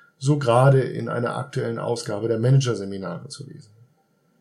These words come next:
Ich spreche über das Thema, weil ich Trainer für positive Psychologie bin, also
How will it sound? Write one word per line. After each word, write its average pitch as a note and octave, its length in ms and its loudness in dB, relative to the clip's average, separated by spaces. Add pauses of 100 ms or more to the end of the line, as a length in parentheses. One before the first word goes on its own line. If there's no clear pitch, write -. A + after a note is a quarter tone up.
(320)
Ich B2+ 240 0
spreche D#3+ 260 2
über E3 140 4
das D3 160 4
Thema, D#3 340 8
weil D3+ 120 4
ich C#3+ 100 -2
Trainer D3 280 4
für C#3+ 120 2
positive C#3 500 2
Psychologie B2+ 500 -4
bin, G3+ 260 2 (440)
also C3 540 8